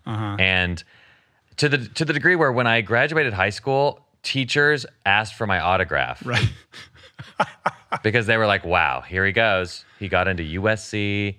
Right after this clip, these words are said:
Speaker 1: But, you know, props for the conviction. And I think it speaks to how powerful it is when you, when you kind of declare, "This is who I am," and the world kind of coalesces around that idea. And they're like,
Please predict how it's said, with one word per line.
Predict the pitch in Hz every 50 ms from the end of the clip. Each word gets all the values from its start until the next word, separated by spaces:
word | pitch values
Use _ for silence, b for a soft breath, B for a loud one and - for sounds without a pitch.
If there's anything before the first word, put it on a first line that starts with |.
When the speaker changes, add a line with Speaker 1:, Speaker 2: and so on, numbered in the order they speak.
| _ _ _
Speaker 1:
But, | - 190 180 180 - -
you | 247 220 202
know, | 196 170 147
props | - - - - 170 180 196 - - -
for | - 160 147
the | 151
conviction. | - - 143 135 123 107 147 170 - - - 131 120 120 113 - -
And | - - 165 151
I | 151 156
think | 170 175
it | 170 156 -
speaks | - - - 185 185 - - -
to | - 156 147 139
how | 127 - 156 143
powerful | - - 165 170 196 208 - - 147 135 131
it | 127
is | 135 135 135 113
when | 120 135 135
you, | 139 139 139 131 131
when | - - 139 139
you | 143 135 117
kind | - - 160 151
of | 131 107 104
declare, | - 131 - - - 151 143 151 156 160 147 139 135 131 135 139
"This | 139 143 127 -
is | 139 -
who | - 143
I | 139 135 131 127
am," | 131 151 180 190 156 131 127 135 151 -
and | 151 139 139 135 127 135
the | 120
world | 113 123 143 156 165 160 147 143 131 -
kind | - 151 139
of | 117 -
coalesces | - - 139 139 135 135 147 156 151 - 147 123
around | 131 135 139 139 135 135
that | 131 135 131 131
idea. | 135 131 127 113 143 185 226 185 120 113
And | 120 120
they're | 135 139 143
like, | 151 143 147 143 - -